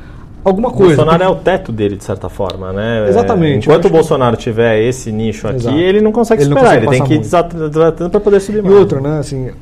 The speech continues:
Speaker 1: os dois, supostamente, se a esquerda tiver uma vaga,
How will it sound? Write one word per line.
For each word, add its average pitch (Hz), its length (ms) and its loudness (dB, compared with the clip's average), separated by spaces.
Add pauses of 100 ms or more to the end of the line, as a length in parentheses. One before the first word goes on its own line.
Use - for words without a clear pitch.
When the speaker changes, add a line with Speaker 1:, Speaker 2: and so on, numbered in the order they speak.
(140)
Speaker 1:
os 143 140 -4
dois, 175 220 4
supostamente, 165 600 -2
se - 80 -6
a 156 40 0
esquerda 156 320 0
tiver 147 240 -2
uma 135 200 -2
vaga, 131 480 -2